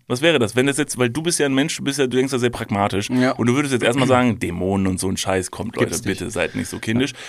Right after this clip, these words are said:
Speaker 1: Was ist, wenn so ein scheiß Blach mit schwarzen Haaren vorm Gesicht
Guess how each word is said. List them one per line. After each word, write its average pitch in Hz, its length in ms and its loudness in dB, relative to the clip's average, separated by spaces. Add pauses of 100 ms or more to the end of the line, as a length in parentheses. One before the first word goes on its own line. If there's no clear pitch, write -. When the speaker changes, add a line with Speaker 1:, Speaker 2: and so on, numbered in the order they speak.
(240)
Speaker 1:
Was 139 300 0
ist, - 500 0 (880)
wenn 175 640 0 (480)
so 135 320 2
ein 123 260 -2 (180)
scheiß 180 520 0
Blach 151 760 2
mit 131 220 -2
schwarzen 143 560 0
Haaren 160 260 2
vorm 156 240 -2
Gesicht 151 460 -2